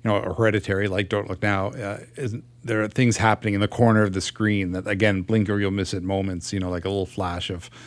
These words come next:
of a color, uh, just for a second and, and it, off to the left of the screen and so on. You really have to keep your, your, your, your mind sort of focused on this film to really take in all the details and, and kind of piece things together. And,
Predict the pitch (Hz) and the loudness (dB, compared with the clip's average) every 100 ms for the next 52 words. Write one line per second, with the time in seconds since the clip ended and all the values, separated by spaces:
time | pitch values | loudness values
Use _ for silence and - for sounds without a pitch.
0 | - - - - 95 - 110 101 92 87 | -20 -20 -16 -6 -4 -2 0 0 -2 -4
1 | 90 - 104 92 98 101 101 - 98 87 | -10 -6 -4 -2 -4 -6 -6 -4 -4 -2
2 | 113 107 104 95 98 107 104 98 90 - | 0 0 -2 -2 -2 -4 -6 -8 -8 -16
3 | - - - 101 98 110 - 101 95 - | -20 -12 -10 -6 -6 -6 -6 -2 -2 -2
4 | 107 - 151 156 127 110 113 107 107 107 | -6 2 4 6 4 4 4 4 2 4
5 | 131 131 113 117 - 110 92 - - - | 6 6 6 2 2 0 0 -12 -18 -2
6 | - 143 117 120 120 - 127 120 110 - | 2 4 4 4 2 -4 -2 0 0 -2
7 | 117 110 101 - 113 120 110 113 117 110 | -2 -2 -4 -8 -6 -2 0 2 4 2
8 | - 101 - 139 123 104 110 98 87 - | 0 0 4 4 4 2 2 2 -2 2
9 | 123 101 90 98 110 101 95 147 123 - | 2 2 -2 -2 0 0 -2 -6 -6 -2
10 | 107 107 98 95 85 107 101 104 95 95 | 0 0 -2 -2 -2 -2 0 0 0 -2
11 | 87 92 101 101 95 - 98 - - 117 | -2 -4 -4 -4 -6 -6 -8 -4 0 0
12 | - 113 95 - 95 107 101 98 98 | 0 -2 -2 -4 -2 0 2 0 -4